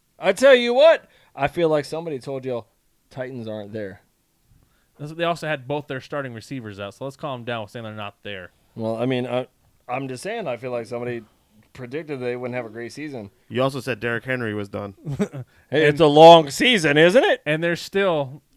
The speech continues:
Speaker 3: He's
Speaker 2: they're
Speaker 3: not
Speaker 2: still
Speaker 3: done.
Speaker 2: the best
Speaker 1: Oh,
Speaker 2: team in their
Speaker 1: that's
Speaker 2: division.
Speaker 1: the one thing I get
Speaker 3: Yeah.
Speaker 1: wrong.
Speaker 2: And they're still the best team in their division.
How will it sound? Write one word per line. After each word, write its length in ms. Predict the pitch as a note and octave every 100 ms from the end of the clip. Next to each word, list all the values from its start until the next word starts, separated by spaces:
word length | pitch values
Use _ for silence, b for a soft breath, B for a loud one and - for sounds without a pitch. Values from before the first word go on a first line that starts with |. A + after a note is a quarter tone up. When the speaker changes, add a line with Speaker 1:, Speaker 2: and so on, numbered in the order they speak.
| _
Speaker 3:
He's 180 | - B2+
Speaker 2:
they're 140 | A#2 F#3
Speaker 3:
not 80 | F#3
Speaker 2:
still 120 | -
Speaker 3:
done. 120 | A#3+
Speaker 2:
the 60 | G#3
best 160 | F#3 E3+
Speaker 1:
Oh, 80 | D3+
Speaker 2:
team 60 |
in 40 | F#3+
their 180 | G3 C4
Speaker 1:
that's 120 | B3
Speaker 2:
division. 200 | F3 A3
Speaker 1:
the 60 | G3+
one 560 | G3 G#3 B3 C4 A#3+
thing 400 | F#3+ G#3+ A3+ F#3+
I 140 | F3 F3
get 240 | E3+ F3
Speaker 3:
Yeah. 40 | E3
Speaker 1:
wrong. 440 | D#3+ C3+ A#2 A2 _ -
Speaker 2:
And 140 | D#3+
they're 80 | F#3
still 160 | F3 A3
the 80 | F#3
best 200 | E3 D#3
team 120 | E3+
in 60 | C#3
their 80 |
division. 400 | B2 A#2 G2+ F2+